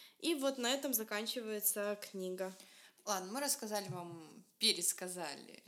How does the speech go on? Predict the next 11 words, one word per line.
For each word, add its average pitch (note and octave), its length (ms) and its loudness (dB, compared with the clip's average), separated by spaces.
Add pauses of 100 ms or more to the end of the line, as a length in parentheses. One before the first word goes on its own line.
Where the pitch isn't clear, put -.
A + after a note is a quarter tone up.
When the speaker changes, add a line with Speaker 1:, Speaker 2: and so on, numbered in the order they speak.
(280)
Speaker 2:
э, E3 320 -10
книгу. C4 480 -6
Теперь, G#3 320 -4
я F3+ 160 -2
думаю, F3 280 -8
что F3 220 -10
настало E3+ 560 -4 (120)
Speaker 1:
Время D#4 280 6
поговорить C#4+ 720 10
просто. A4 480 10 (520)
Speaker 2:
э, F#3 260 0